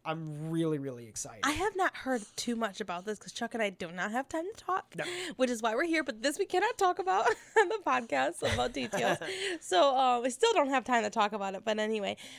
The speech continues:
Speaker 2: um, I can't wait to hear it. I love board games so much, and I've always wanted to make one. So
Speaker 1: I'm really excited about it because I,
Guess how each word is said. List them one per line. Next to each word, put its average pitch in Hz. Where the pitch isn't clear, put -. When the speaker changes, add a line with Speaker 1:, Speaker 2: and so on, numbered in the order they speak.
Speaker 2:
um, 208
I 269
can't 285
wait 269
to 262
hear 247
it. 202
I 233
love 262
board 277
games 240
so 226
much, 220
and 269
I've 349
always 392
wanted 370
to 370
make 339
one. 294
So 233
Speaker 1:
I'm 160
really 151
excited 127
about 123
it 127
because 190
I, 208